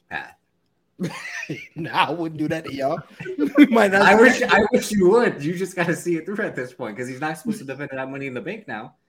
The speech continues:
Speaker 1: That's the rumor that came out today. So, like, just keep, <laughs> like, "I'll defend the title when Roman defends the title."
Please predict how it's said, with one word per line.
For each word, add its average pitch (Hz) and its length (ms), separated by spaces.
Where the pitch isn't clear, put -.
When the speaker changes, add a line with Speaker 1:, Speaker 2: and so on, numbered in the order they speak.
Speaker 1:
That's 104 220
the 117 100
rumor 123 220
that 101 160
came 98 140
out 80 160
today. 82 300
So, - 140
like, 85 300
just - 280
keep, 147 300
<laughs> - 100
like, 110 160
"I'll 113 180
defend 120 300
the 120 60
title 135 300
when 143 140
Roman 196 240
defends 104 280
the 92 80
title." 85 480